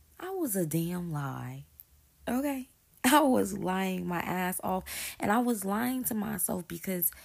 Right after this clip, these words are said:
still, still,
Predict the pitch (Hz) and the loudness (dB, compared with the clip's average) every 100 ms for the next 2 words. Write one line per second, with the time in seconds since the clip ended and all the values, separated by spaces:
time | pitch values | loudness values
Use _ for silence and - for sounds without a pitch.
0 | - - _ _ - - - 247 254 202 | -20 -20 _ _ 2 2 4 2 4 4
1 | 175 165 165 180 - _ - - - _ | 0 -6 -10 -16 -20 _ -20 -20 -20 _
2 | _ - _ _ - - 247 247 208 180 | _ -20 _ _ -4 -2 2 2 2 -2